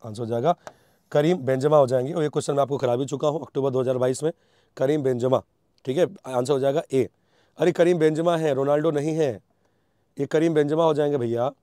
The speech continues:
ठीक है? तो करीम बेंजेमा ने जीता है, कहाँ रोनाल्डो लगा रहे हो? और ये जो करीम बेंजेमा का पहला पुरस्कार है ये, पहला। हर चीज़ में रोनाल्डो लगा देते हो तुम लोग, ऐसे थोड़ी ना होता है,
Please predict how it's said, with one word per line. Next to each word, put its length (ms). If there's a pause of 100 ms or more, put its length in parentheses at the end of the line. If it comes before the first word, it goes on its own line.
(680)
ठीक 140
है? 120 (1080)
तो 60
करीम 280
बेंजेमा 260
ने 100
जीता 280
है, 100
कहाँ 200
रोनाल्डो 260
लगा 240
रहे 100
हो? 100 (920)
और 100
ये 180 (120)
जो 100
करीम 280
बेंजेमा 260
का 100
पहला 320
पुरस्कार 440
है 100
ये, 140 (800)
पहला। 280 (220)
हर 120
चीज़ 140
में 80
रोनाल्डो 260
लगा 180
देते 200
हो 20
तुम 180
लोग, 140 (280)
ऐसे 180
थोड़ी 200
ना 60
होता 280
है, 80